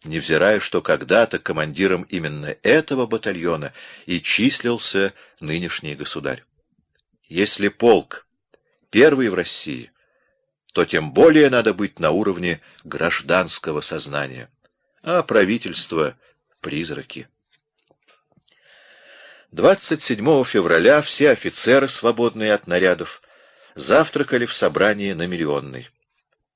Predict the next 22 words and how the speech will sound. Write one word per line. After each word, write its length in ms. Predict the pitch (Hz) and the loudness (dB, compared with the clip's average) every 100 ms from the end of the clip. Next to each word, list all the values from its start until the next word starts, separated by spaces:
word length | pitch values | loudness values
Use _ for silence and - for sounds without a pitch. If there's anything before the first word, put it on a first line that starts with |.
| _ | _
И 80 | 82 | -6
уже 240 | 82 127 | 0 2
никто 300 | 139 - 165 | 2 4 4
не 100 | 160 | 4
уходил, 560 | 160 - 139 104 78 - - - - | 0 2 0 0 -6 -8 -20 -20 -6
ощущая 720 | 85 - - - - 120 113 | -4 -4 -6 -4 2 4 4
необыкновенный 760 | 101 87 92 90 85 139 131 123 | 2 0 -2 0 2 0 0 0
размах 440 | 113 76 98 - | 0 -2 -6 -6
событий. 580 | - 80 69 - - _ _ _ _ _ _ _ _ _ - | -8 -8 -10 -14 -20 _ _ _ _ _ _ _ _ _ -8
Командира 520 | - 90 92 180 160 | -2 0 2 4 4
батальона, 680 | 117 107 95 78 82 85 95 _ - - | 4 2 2 2 -2 -2 -8 _ -18 -8
Аргутинского 760 | 76 78 85 127 120 - 80 | -6 -4 -4 -4 -4 -6 -4
Долгорукова, 760 | 78 71 73 98 123 131 127 - _ | -2 -2 -2 -4 -4 -4 -6 -8 _
не 220 | 76 71 69 | -12 -8 -8
было. 300 | 71 69 - _ _ _ _ _ _ _ _ _ _ - - - | -8 -10 -14 _ _ _ _ _ _ _ _ _ _ -20 -20 -4
Да 100 | 85 | 0
его 260 | 110 127 - | 2 2 0
никто 320 | 101 - 147 | -6 -2 -2
серьезно 520 | 139 95 80 123 113 | 0 -2 0 -2 -2
и 180 | 113 107 | -4 -4
не 80 | 101 | -4
воспринимал. 720 | 98 - 98 90 73 69 64 | -6 -6 -6 -8 -8 -8 -8